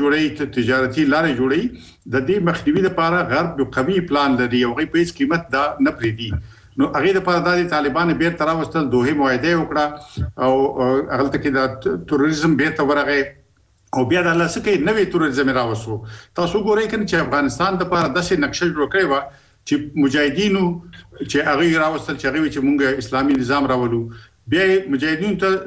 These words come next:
نه زیات توندره او زیات، یعنی، افراطي، آه، خلک راوستل طالبان.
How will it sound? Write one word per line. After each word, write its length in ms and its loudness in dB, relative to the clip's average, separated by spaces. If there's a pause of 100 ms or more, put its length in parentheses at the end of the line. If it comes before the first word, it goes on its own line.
(120)
نه 40 2
زیات 400 0 (260)
توندره 360 2
او 280 0 (120)
زیات، 340 0
یعنی، 240 4 (320)
افراطي، 460 0 (200)
آه، 260 -2
خلک 360 -4
راوستل 320 0
طالبان. 520 0